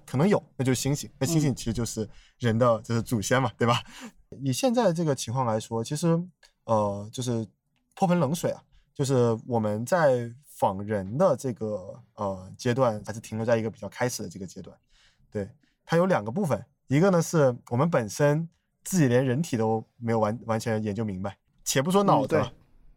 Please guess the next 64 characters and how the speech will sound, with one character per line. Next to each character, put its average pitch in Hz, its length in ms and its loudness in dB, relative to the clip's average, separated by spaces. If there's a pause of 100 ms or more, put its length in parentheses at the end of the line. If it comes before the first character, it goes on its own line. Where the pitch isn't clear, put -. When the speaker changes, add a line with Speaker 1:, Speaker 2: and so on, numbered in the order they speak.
(500)
Speaker 1:
其 156 160 0
他 151 160 4
消 156 160 0
化 160 100 4
系 147 100 -4
统 127 120 4
啊 117 40 4
这 123 80 2
些 123 40 2
东 127 120 2
西， 127 120 -2
我 113 40 2
们 113 80 0
都 156 120 4
会 170 80 4
有 123 80 2
一 - 20 -2
些 131 80 0
奇 - 160 -6
奇 120 80 -4
怪 135 100 4
怪 135 120 4
的 120 60 4
东 113 120 -4
西 113 100 -10
出 - 140 -14
现 110 180 -6 (300)
在 127 140 2
我 113 40 4
们 107 60 -6
的 110 80 -4
身 127 140 -4
体 120 140 -6
里 107 60 -2
面， 104 160 -10 (220)
但 131 100 -2
是 135 120 2
我 117 60 4
们 104 100 -2
都 123 80 2 (220)
没 120 100 0
办 127 40 2
法 123 120 4
解 117 180 -4
释 - 160 -10
它。 101 160 -12 (200)
但 165 160 2
这 170 120 2
个 175 60 4
原 135 140 4
因 147 100 2
呢， 156 60 0
都 151 120 -4
是 165 100 -2
一 147 60 0
些 156 100 -2
很 101 180 -8
神 113 240 -6
奇 170 120 -4
的 139 80 0
化 - 120 0
学 151 80 -2
反 113 220 -6
应， 113 100 -8